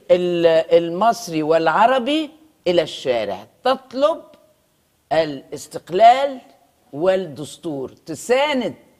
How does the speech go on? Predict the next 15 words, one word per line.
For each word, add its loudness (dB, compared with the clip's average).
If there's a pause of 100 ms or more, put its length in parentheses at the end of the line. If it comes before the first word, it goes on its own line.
(180)
الحزب، -10 (800)
حزب -12
الوفد 0 (420)
اللي -4
كن-، -4
كان 0
يمثل -6
الشعب 0
في -8
هذا -6
الوقت، -2 (760)
بكل، -2
آه، 2
شجاعة، 0 (420)
بكل 0